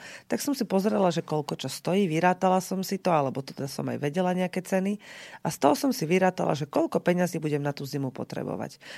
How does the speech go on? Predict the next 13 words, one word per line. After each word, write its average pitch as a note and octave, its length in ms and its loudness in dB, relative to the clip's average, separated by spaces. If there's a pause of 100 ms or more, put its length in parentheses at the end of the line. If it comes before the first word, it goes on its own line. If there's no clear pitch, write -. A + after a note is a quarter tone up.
Možno, C4+ 320 6
že C#4 80 4
toto C4+ 240 4
nie C4 160 4
je F#3+ 80 4
zaujímavé F3+ 400 4
pre D3+ 160 -2
všetkých, F3 400 -4
lebo D3 240 0
niektorí D#3 480 -2 (320)
možno D#3 240 0
máte D3+ 240 2
peňazí D3 640 -2